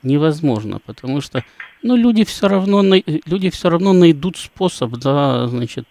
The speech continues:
э, решить эту проблему, это во-первых. Только у них появится,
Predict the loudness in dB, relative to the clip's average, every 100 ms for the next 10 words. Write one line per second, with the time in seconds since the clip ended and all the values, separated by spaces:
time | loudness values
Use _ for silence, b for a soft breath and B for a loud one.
0 | -10 -8 -8 B B -2 -2 0 -2 -2
1 | -4 -4 -2 0 0 0 -2 -2 -4 -4
2 | -8 -10 -10 -14 B B B -4 -2 -2
3 | -2 -2 b b -4 0 4 2 0 _
4 | -2 0 2 2 0 -4 -12 -4 -2 0
5 | 0 -2